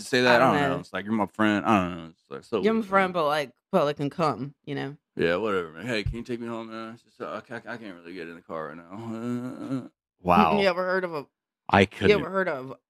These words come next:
Speaker 1: It
Speaker 2: ever
Speaker 1: was
Speaker 2: heard
Speaker 1: the
Speaker 2: of
Speaker 1: whole
Speaker 2: a
Speaker 1: thing was a
Speaker 2: Bakken and rim job?
Speaker 1: fucking bummer. Again.
Speaker 2: Was that? No, me neither. That's crazy. You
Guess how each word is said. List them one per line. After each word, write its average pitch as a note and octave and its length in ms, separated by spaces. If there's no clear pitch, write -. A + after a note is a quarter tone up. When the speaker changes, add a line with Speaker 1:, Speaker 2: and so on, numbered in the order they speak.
Speaker 1:
It F3 60
Speaker 2:
ever G3 80
Speaker 1:
was G3 140
Speaker 2:
heard F3 100
Speaker 1:
the E3 60
Speaker 2:
of C#3+ 60
Speaker 1:
whole G#3 100
Speaker 2:
a G3 40
Speaker 1:
thing G3+ 160
was G3 120
a F#3 40
Speaker 2:
Bakken G3 100
and F3+ 160
rim F3+ 240
job? F3+ 420
Speaker 1:
fucking D3+ 500
bummer. A2+ 440
Again. C4+ 380
Speaker 2:
Was - 160
that? A3+ 280
No, A3 240
me G3+ 180
neither. G3 360
That's F3 200
crazy. C#3+ 480
You F2+ 120